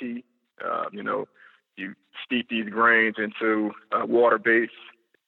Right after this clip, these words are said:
The water, uh, extracts the sugars. You, uh, add the sugars to some hops.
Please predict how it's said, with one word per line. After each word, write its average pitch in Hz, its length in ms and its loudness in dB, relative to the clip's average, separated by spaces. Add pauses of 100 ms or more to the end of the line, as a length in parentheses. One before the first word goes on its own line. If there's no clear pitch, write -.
The 104 80 -6
water, 110 480 4 (400)
uh, 107 300 -4
extracts - 520 2 (520)
the 101 80 -10 (120)
sugars. 143 340 -2 (460)
You, - 320 -10
uh, 85 340 -2 (300)
add 110 220 2
the 104 140 -8
sugars 117 280 -2
to 127 120 -8
some 107 100 -14
hops. 127 360 -2